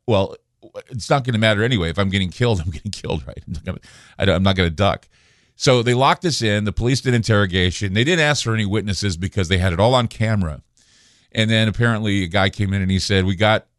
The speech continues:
uh, a car surrounded there at the gas station down the street, and then we got a car where, uh, the victim is, and we think he's not doing well, and so, you know, we just wanna know, did anybody know the victim?" Blah, blah, blah. No, nobody knew the victim. So I was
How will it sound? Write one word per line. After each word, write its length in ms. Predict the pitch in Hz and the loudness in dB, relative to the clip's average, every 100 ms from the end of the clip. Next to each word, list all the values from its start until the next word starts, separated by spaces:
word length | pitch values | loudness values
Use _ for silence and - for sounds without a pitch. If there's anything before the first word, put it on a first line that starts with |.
| - | -2
uh, 360 | 95 92 87 | 0 0 -2
a 60 | 92 | -8
car 260 | - 113 104 | 0 0 2
surrounded 500 | - 101 101 95 85 | 0 -2 -2 -2 0
there 140 | 95 | 2
at 60 | 85 | 2
the 40 | |
gas 280 | 78 98 95 | 2 2 2
station 360 | 101 95 92 | 0 -2 -2
down 160 | 92 92 | -4 -4
the 80 | 85 | -6
street, 400 | - 113 120 104 | -2 0 2 0
and 80 | 95 | -4
then 160 | 95 | -4
we 80 | 92 | -2
got 140 | 90 | -2
a 60 | 92 | -2
car 460 | - 104 101 101 90 _ _ _ _ | 0 0 2 -2 -6 _ _ _ _
where, 320 | 98 95 92 | 2 4 4
uh, 60 | 85 | 2
the 100 | 87 | 0
victim 360 | 87 101 101 92 | -2 -4 -2 0
is, 280 | 90 87 | 0 0
and 120 | 82 90 | -2 -2
we 80 | |
think 240 | 87 90 80 | -2 -4 -4
he's 200 | 87 78 | -4 -2
not 220 | 85 82 _ | -4 -4 _
doing 300 | 82 85 80 | -8 -6 -6
well, 240 | 76 73 76 | -8 -8 -10
and 120 | 71 | -10
so, 360 | - 76 73 80 | -8 -8 -8 -12
you 80 | |
know, 80 | 76 76 | -14 -12
we 100 | 80 | -14
just 160 | 73 - | -12 -8
wanna 180 | 80 | -6
know, 280 | 80 78 78 _ _ _ _ | -4 -4 -6 _ _ _ _
did 80 | 95 | -2
anybody 260 | 90 92 90 | 0 2 2
know 140 | 92 | 0
the 100 | 92 | 0
victim?" 380 | 85 - 90 87 | -4 -8 -6 -4
Blah, 160 | 82 | -4
blah, 120 | 82 82 | -2 -2
blah. 140 | 80 | -2
No, 200 | 82 85 | -4 -6
nobody 240 | 82 82 | -6 -6
knew 100 | 80 | -8
the 80 | 78 | -10
victim. 340 | 78 78 85 80 | -10 -10 -10 -8
So 140 | - | -2
I 100 | 104 | 0
was 260 | 101 - | 0 -4